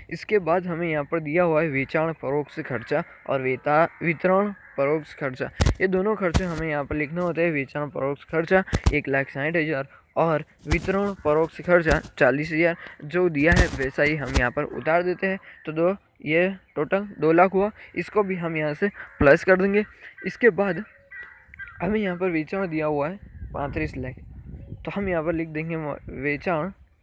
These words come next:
पैंतीस लाख। ठीक है, अब अट्ठाईस लाख में से हम यहाँ पैंतीस, पैंतीस लाख में से हम यहाँ अट्ठाईस लाख minus करेंगे, मतलब वेचाण में से, वेचाण पर तो हम minus करेंगे,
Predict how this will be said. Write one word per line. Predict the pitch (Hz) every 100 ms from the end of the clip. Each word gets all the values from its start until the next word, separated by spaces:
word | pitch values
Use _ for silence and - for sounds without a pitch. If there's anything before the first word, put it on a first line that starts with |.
| _ - - _ -
पैंतीस | 117 147 - 175 - -
लाख। | 143 135 123 - - - - - - - -
ठीक | 185
है, | 156 - _ -
अब | 165 202 - - _
अट्ठाईस | - 143 185 202 190
लाख | 185 185
में | 196
से | 190
हम | 190 160
यहाँ | 160
पैंतीस, | 147 143 147 185 180 - - - -
पैंतीस | 151 160 208 220
लाख | 175 175
में | 190 208
से | 175 214 - - -
हम | 151 160
यहाँ | 160 156 180 190
अट्ठाईस | - 135 160 170
लाख | 156 151
minus | 151 143 185
करेंगे, | - 143 143 156 - - 135
मतलब | 135 165
वेचाण | 135 160 160 208 208
में | 214
से, | 202 208 202
वेचाण | 139 143 135 151
पर | 147 139
तो | 147
हम | 165 147
minus | 135 139 175
करेंगे, | - 143 143